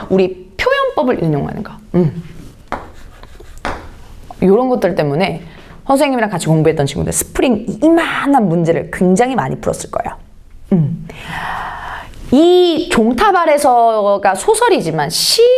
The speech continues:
못지않게 비유적인 표현과 섬세하고 그 감성적인 게 굉장히 많이 나오기 때문에 그 표현법하고 같이 유사한 것은, 그러면 얘도 마찬가지로 평소에 "너 표현법, 수사법 얼마나 알고 있어?"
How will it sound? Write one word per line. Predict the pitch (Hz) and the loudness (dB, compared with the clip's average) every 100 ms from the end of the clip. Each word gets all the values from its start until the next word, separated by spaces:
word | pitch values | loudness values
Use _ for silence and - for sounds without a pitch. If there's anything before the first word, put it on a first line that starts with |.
| 508 | 4
못지않게 | 233 208 220 247 220 208 | 2 0 2 0 0 -4
비유적인 | 208 202 262 277 254 240 | 0 2 4 4 2 2
표현과 | 240 202 196 | 2 4 0
섬세하고 | 202 349 330 311 240 208 | 0 0 2 2 2 0
그 | 202 | -2
감성적인 | - 151 175 262 240 214 | -2 0 2 2 0 0
게 | 208 208 | 0 0
굉장히 | 156 160 262 | 0 2 2
많이 | 330 311 | 0 0
나오기 | 254 185 170 | 2 0 0
때문에 | 147 147 160 160 - - - | -2 0 0 -2 -4 -14 -4
그 | - 311 320 | 0 0 2
표현법하고 | 403 403 392 381 370 254 262 269 240 339 349 - - | 2 4 2 2 -2 -2 0 0 2 2 2 -6 -4
같이 | 247 214 - 330 285 202 | -4 -2 -2 0 0 2
유사한 | 240 302 359 339 302 214 190 | 2 2 2 0 0 -4 0
것은, | 143 - - 392 480 - - - - - - - - - - - | 0 0 0 0 -2 -10 -20 -20 -20 -20 -18 -16 -16 -18 -20 -8
그러면 | - 359 415 392 214 | 0 2 2 2 4
얘도 | - - 381 | 4 4 2
마찬가지로 | 311 311 311 285 247 262 | 2 2 2 2 2 0
평소에 | 415 494 466 403 302 240 226 156 - | 0 0 2 2 2 0 -2 -6 0
"너 | 208 262 247 | 2 2 0
표현법, | 254 427 403 269 | 0 0 2 0
수사법 | 311 359 415 320 - | 0 0 0 -2 2
얼마나 | 180 196 349 370 | 2 4 2 2
알고 | 330 285 254 | 0 0 -2
있어?" | 214 - 208 208 208 | -2 0 0 0 -6